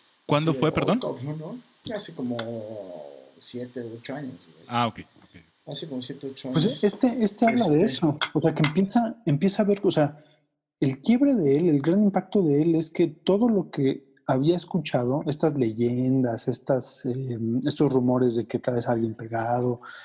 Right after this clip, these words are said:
Speaker 3: que traes energías positivas, negativas, que los ángeles, que los demonios, que, que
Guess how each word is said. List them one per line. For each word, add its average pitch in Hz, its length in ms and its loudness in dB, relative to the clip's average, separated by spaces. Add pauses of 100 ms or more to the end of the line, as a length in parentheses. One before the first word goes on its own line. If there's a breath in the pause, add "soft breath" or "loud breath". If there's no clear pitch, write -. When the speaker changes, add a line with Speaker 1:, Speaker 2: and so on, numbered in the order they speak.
(160 loud breath)
Speaker 3:
que 131 100 -2
traes 123 360 -2
energías 120 840 -2
positivas, 117 580 0
negativas, 113 720 -2
que 123 120 -2
los 113 240 -2
ángeles, 113 440 -4
que - 100 -8
los 113 180 -2
demonios, 113 580 -2
que, 120 280 -6 (520 loud breath)
que 123 280 0